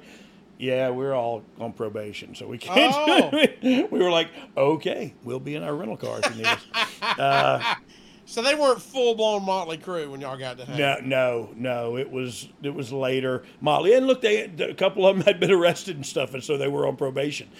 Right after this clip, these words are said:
Speaker 1: so they couldn't, you know what I mean? But, but it was still, still cool. I got drumstick signed and, you know what I mean, stuff, s-, some swag with him. So it was very cool to meet him and, uh, very cool to perform with him. Like, that's one of the, one of the coolest things I've,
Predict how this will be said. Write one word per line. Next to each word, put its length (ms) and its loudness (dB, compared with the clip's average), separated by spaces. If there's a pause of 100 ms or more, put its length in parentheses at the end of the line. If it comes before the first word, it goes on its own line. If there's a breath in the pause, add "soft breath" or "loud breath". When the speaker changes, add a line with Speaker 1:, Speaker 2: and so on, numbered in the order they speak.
(200 loud breath)
Speaker 1:
so 240 -2
they 160 -4
couldn't, 400 0
you 100 -8
know 80 -6
what 100 -6
I 60 -10
mean? 260 -6
But, 240 -6
but 160 -2
it 120 0
was 140 -6
still, 220 -4
still 280 0
cool. 240 -2
I 80 0
got 280 0 (440 loud breath)
drumstick 640 -2
signed 680 0
and, 160 -4
you 80 -6
know 60 0
what 100 0
I 60 -4
mean, 180 -4
stuff, 300 -6 (180)
s-, 140 -18
some 160 -12
swag 400 -2
with 100 -4
him. 80 -4
So 120 -10
it 20 -10
was 60 -12
very 160 2
cool 200 -2
to 60 -4
meet 220 -4
him 160 -6 (260 loud breath)
and, 260 -2
uh, 60 -4
very 460 2
cool 200 -2
to 80 -2
perform 440 -6
with 160 -12
him. 100 -14
Like, 160 -6
that's 180 -8
one 140 -6
of 60 -10
the, 100 -8 (360 loud breath)
one 100 -6
of 40 -4
the 100 -10
coolest 300 -4
things 280 -4
I've, 180 -4